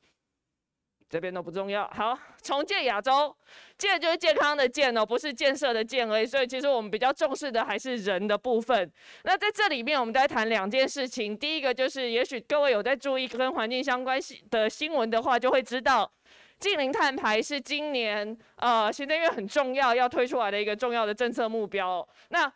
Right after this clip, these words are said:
因此，等一下我也会介绍这个峰会我们怎么样自己去实践近零碳排这件事。第二个，我们也会去讨论的是疫情冲击下社会创新可以怎么回应。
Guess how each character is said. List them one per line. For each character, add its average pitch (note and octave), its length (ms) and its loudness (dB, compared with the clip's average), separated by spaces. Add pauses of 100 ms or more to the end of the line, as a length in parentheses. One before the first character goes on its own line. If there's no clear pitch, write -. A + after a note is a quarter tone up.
因 E4+ 240 -4
此， A#3 220 -6
等 A3 120 -2
一 G3+ 60 0
下 D4 160 2
我 C4+ 100 2
也 A3+ 60 2
会 C4 140 2
介 B3 220 0
绍 A3+ 200 0
这 D#4+ 200 -4
个 C4 140 2
峰 C#4 300 0
会 C#4 140 4
我 G3+ 120 0
们 G3 120 -6
怎 G#3 120 -6
么 F#3 120 -4
样 C4 200 -2
自 E4+ 180 -6
己 G#3+ 200 -8
去 B3 160 -6
实 G3 260 -8
践 G3+ 340 -4
近 A#3 200 -4
零 G#3 140 -2
碳 B3 140 0
排 F#3+ 140 -2
这 G#3 160 -2
件 G3+ 200 -4
事。 F#3+ 280 -6 (480)
第 F#4+ 140 2
二 F4 120 8
个， B3+ 160 4
我 A3 160 4
们 A3 160 -2
也 A3 140 0
会 C#4 140 0
去 D#4+ 200 -2
讨 G3+ 240 0
论 D#4 200 -2
的 A#3 160 0
是 C4+ 300 -4
疫 F4 140 0
情 B3 200 -4
冲 C4+ 240 -2
击 A#3+ 160 -6
下 C#4+ 280 0
社 D4 140 2
会 C4+ 120 4
创 C4+ 200 2
新 B3 200 -4
可 A#3+ 160 0
以 B3 80 0
怎 A#3 160 -2
么 E3+ 140 -6
回 F#3 260 -2
应。 G#3 300 -4